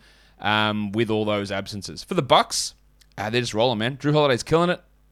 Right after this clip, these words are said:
Maybe a slight sell high. I wouldn't. I'd just rather roll with it and enjoy what he's doing. We've already dista-, established that Grayson Allen, Donte DiVincenzo, and Pat Connaughton aren't twelve team league guys, so I'm not watching that one.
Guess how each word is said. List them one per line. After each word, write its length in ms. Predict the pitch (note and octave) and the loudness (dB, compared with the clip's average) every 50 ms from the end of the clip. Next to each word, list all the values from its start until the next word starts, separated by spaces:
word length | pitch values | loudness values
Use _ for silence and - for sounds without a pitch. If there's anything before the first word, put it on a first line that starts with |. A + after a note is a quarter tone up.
| _ _ _ - D#3+ | _ _ _ -16 -8
Maybe 440 | E3 F3+ F#3+ G3+ G3+ F3 F3 E3 C#3+ | -4 -2 0 0 0 0 0 0 0
a 40 | |
slight 440 | B2+ - - - D3+ D#3+ E3 E3+ - | 0 0 -2 2 4 6 6 4 4
sell 220 | - - E3+ E3+ D#3+ | 2 2 2 2 2
high. 180 | F3+ G3 G#3 | 2 0 -2
I 160 | F3+ - A#2+ | 0 0 0
wouldn't. 260 | A#2+ A#2+ C#3 D3+ D#3+ - - | 0 0 -2 -4 -6 -8 -8
I'd 100 | G#2+ A2 | -8 -8
just 140 | B2 B2 A#2+ | -8 -10 -8
rather 340 | G2+ G#2 A2 A2+ A2+ G#2+ | -4 0 2 4 4 4
roll 300 | G2+ F#2+ F#2+ G2+ A2 A#2+ | 2 2 2 2 2 2
with 120 | B2 C3+ D3 | 2 0 -2
it 120 | E3+ - - _ _ _ _ _ _ _ _ _ - | -4 -8 -10 _ _ _ _ _ _ _ _ _ -6
and 100 | - A2 | -2 -2
enjoy 380 | A2+ G#2+ G#2 F#2+ G#2+ A2+ A2+ A2+ | 0 0 0 0 0 2 2 2
what 120 | G#2+ G#2+ | 2 0
he's 140 | G#2 G2 G2 | 0 -2 -2
doing. 320 | F#2 B2 C3+ C#3 C3+ C3 C3 _ _ _ | 2 4 6 6 4 2 -4 _ _ _
We've 160 | - D3+ D#3+ | -4 2 4
already 220 | F3+ F3 E3+ D#3+ D3 | 6 6 6 6 4
dista-, 360 | B2+ B2 A#2 - - B2 E2+ | 2 0 -4 -2 -2 -2 -2
established 420 | A#2+ A#2 - B2+ A#2+ A#2 B2 A#2+ - | -4 -4 -2 0 0 0 0 -2 -4
that 80 | A#2 | -6
Grayson 380 | G#2 A2+ A#2 A#2 A2+ - A#2+ A2+ | -4 0 0 0 0 0 -2 -4
Allen, 200 | A2+ A2+ A2 A2 | -4 -4 -4 -4
Donte 300 | G#2 A2+ A#2 A2 A#2+ A2 | -2 -4 -2 -2 -2 -2
DiVincenzo, 520 | G#2+ G#2+ G#2+ G#2+ G#2+ - A#2 G#2+ G#2 A2 G#2+ | -2 -2 -4 -4 -4 -4 -4 -4 -4 -4 -6
and 100 | G#2 - | -4 -4
Pat 160 | A2+ G#2+ - | -4 -4 -4
Connaughton 380 | - A#2 A#2 A2+ - A#2 G#2+ - - - | -4 -8 -6 -6 -6 -8 -12 -10 -6 -4
aren't 240 | A#2 A2+ A#2+ - | -2 -2 -2 -4
twelve 260 | - - A#2+ A2+ A2+ G#2+ | -4 -4 -4 -2 -2 -4
team 200 | - B2+ A2 A2 | -6 -8 -6 -6
league 160 | A2 A2 G#2 | -6 -4 0
guys, 280 | A2+ A#2+ C3 - - - - - - - - _ - | 0 2 2 0 -2 -6 -16 -20 -20 -20 -20 _ -8
so 100 | - B2 | -2 -2
I'm 80 | A#2 A#2 | 0 0
not 160 | A#2+ - - | 0 -2 -2
watching 360 | A2+ A#2 A#2 - - A2 G#2+ | 0 0 0 0 0 -2 0
that 160 | A#2 C3 - | 0 0 0
one. 240 | D#3+ E3 E3 E3 | 0 -2 -2 -2